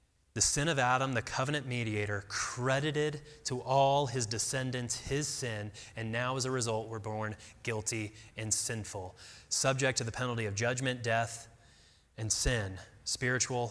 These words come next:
physical, and eternal death. So what's the purpose of the law then, somebody would say? Because if the law is not supposed to be about me and my relationship to God, what was the purpose of God giving it? Well, Paul says, the law doesn't make us sinners.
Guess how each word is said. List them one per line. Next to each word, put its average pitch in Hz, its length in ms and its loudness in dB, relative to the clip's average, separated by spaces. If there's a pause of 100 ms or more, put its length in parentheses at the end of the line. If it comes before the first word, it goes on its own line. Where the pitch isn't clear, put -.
physical, 107 600 -2
and 107 120 -8
eternal 104 400 -6
death. 87 440 -12 (2000)
So - 140 2
what's 165 200 6
the 180 80 2
purpose 156 280 2
of 139 80 -2
the 123 80 2
law 143 220 6
then, 104 260 0
somebody 107 280 -2
would 101 160 -2
say? 98 320 0
Because 113 260 0
if 117 180 -4
the 131 80 0
law 135 300 6
is 127 100 2
not 135 240 0
supposed 135 220 0
to 127 60 -4
be 139 100 2
about 131 220 4
me 131 140 2
and 135 80 2
my 131 140 4
relationship 127 640 2
to 127 80 -2
God, 139 220 4
what 143 100 4
was 143 100 2
the 131 60 2
purpose 175 320 2
of 120 100 -4
God 123 240 4
giving 160 260 0
it? 104 140 -6 (580)
Well, 127 300 6 (280)
Paul 135 220 4
says, 117 420 2 (600)
the 131 80 2
law 147 280 8
doesn't 147 240 4
make 139 220 2
us 120 100 2
sinners. 120 800 0